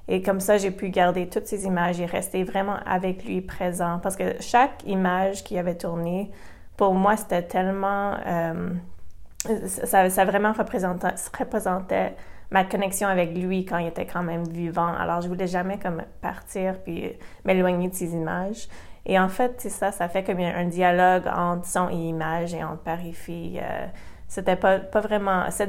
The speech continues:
ce dialogue-là, j'y, j'y avais pas pensé consciemment avant. C'était plus comme vraiment le, que je voulais pas, euh, percer la bulle, comme j'ai dit. Mais en, finalement, ça fait comme, il y a un dia-, dialogue, euh,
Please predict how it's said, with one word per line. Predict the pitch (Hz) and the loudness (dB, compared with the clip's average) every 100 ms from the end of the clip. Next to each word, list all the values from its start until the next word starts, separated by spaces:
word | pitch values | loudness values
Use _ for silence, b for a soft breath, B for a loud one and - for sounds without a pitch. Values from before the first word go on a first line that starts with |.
| 185 | 0
ce | 185 | 2
dialogue-là, | 202 202 190 190 185 202 | 4 8 10 8 8 6
j'y, | 208 185 | 6 2
j'y | - 180 | 2 2
avais | 175 | 4
pas | 190 | 2
pensé | 185 - 180 180 190 | 0 -2 -4 -2 -2
consciemment | 185 175 - 160 160 170 | 0 -2 2 0 2 2
avant. | 170 160 156 160 214 | 2 2 2 0 0
C'était | - 170 | -2 -4
plus | 185 190 180 | -2 -4 -2
comme | 165 160 156 - | -2 -2 -6 -8
vraiment | 185 170 170 | -4 -2 -2
le, | 165 156 151 - B B B - | 0 0 -2 -6 B B B -4
que | |
je | 175 | 0
voulais | 170 170 | 2 2
pas, | 185 180 - | 0 -2 -4
euh, | 160 156 147 - 180 | -2 0 -2 -4 -4
percer | 175 180 | -4 0
la | 175 165 | 0 2
bulle, | 170 208 | 2 0
comme | 226 196 | 0 -2
j'ai | 175 | -2
dit. | 170 180 233 - | -2 -2 -2 0
Mais | 180 190 202 | 2 2 2
en, | 180 180 - - | 0 -2 -8 -10
finalement, | - 185 180 180 | -2 2 2 0
ça | - 185 | 0 -4
fait | - - | -4 -4
comme, | 185 170 - | -2 -4 -4
il | 185 | -4
y | |
a | 180 - | -2 -2
un | 165 | -4
dia-, | 170 180 175 | 0 0 0
dialogue, | 185 180 180 180 175 | 2 2 4 2 0
euh, | 160 151 | 0 0